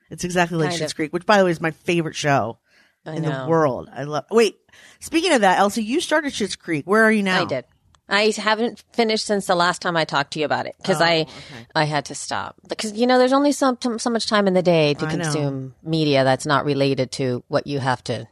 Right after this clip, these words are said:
Speaker 2: be doing.
Speaker 1: It's true. When you listen to eighty podcasts, you do run out of time in your day.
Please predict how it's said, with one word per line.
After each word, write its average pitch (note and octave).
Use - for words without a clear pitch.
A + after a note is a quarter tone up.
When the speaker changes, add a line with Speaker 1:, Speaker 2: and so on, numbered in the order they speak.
Speaker 2:
be B2+
doing. C3
Speaker 1:
It's -
true. D#4
When A#3
you A#3+
listen C#4
to D4
eighty A#3+
podcasts, F#3+
you F#3
do F#3
run E3+
out D3
of B2+
time B2
in D3+
your B2+
day. A2+